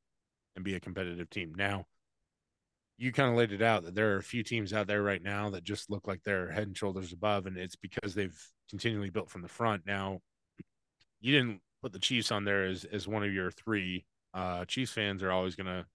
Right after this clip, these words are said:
speak up in that. Uh, I think the casual fan is always gonna believe that Patrick Mahomes has enough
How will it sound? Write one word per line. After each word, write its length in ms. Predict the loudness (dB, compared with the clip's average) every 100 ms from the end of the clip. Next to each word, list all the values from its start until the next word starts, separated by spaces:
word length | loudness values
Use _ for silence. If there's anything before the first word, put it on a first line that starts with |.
| _ _ _ _ _ _
speak 260 | -4 -2 0
up 240 | 0 -2
in 100 | -6
that. 300 | -4 0 -2 _ -8
Uh, 400 | -2 -2 -2 -6
I 80 | -4
think 200 | -4 -4 -12
the 60 | -20
casual 440 | 2 4 6 4 0
fan 260 | -2 -4
is 100 | -2
always 300 | 0 2 0
gonna 160 | -4 -6
believe 340 | -4 -4 -4
that 180 | -4 -6 _ _ _ _ _ _
Patrick 260 | 0 0 -4
Mahomes 400 | -4 -2 -4 -4
has 240 | -6 -6
enough 480 | -6 -4 -6 -8